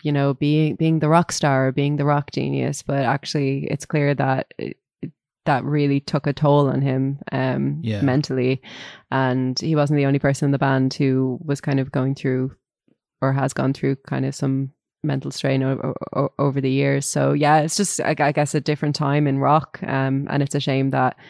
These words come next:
Speaker 1: it is that way. And, and also, you know, you kind of have to think about, like,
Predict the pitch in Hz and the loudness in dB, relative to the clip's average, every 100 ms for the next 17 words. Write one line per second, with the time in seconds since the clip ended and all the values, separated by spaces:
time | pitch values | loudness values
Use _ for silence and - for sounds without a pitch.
0 | - - _ _ _ - 139 113 - _ | -20 -20 _ _ _ -2 0 -2 -8 _
1 | _ _ - 147 139 156 139 - 160 190 | _ _ 0 0 2 4 4 4 6 6
2 | 202 156 139 143 170 175 196 - 214 196 | 6 4 4 4 4 6 4 4 2 4
3 | 190 190 190 185 185 190 190 190 - 175 | 4 4 4 2 2 2 2 2 0 0
4 | 170 165 156 143 151 151 | 0 2 2 2 2 0